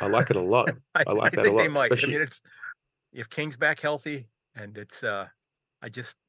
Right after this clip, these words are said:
Speaker 2: I mean, that's a solid midfield they've got. Um,
Speaker 1: Well, they work hard. They're a very blue-collar, hard-working
Speaker 2: Yeah,
Speaker 1: team.
Speaker 2: yeah.
Speaker 1: Play the
Speaker 2: And
Speaker 1: right way.
Speaker 2: and Levi Casboult had a pretty darn good year for them.
Speaker 1: He sure did.
Speaker 2: <laughs>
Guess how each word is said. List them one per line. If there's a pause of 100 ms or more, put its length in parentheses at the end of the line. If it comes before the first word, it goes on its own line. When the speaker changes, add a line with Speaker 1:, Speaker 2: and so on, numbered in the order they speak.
(120)
Speaker 2:
I
mean,
that's
a
solid
midfield
they've
got. (840)
Um, (380)
Speaker 1:
Well,
they
work
hard. (160)
They're
a
very
blue-collar,
hard-working
Speaker 2:
Yeah,
Speaker 1:
team. (220)
Speaker 2:
yeah. (260)
Speaker 1:
Play
the
Speaker 2:
And
Speaker 1:
right
way. (280)
Speaker 2:
and (220)
Levi
Casboult (120)
had
a
pretty
darn
good
year
for
them. (720)
Speaker 1:
He
sure
did.
Speaker 2:
<laughs>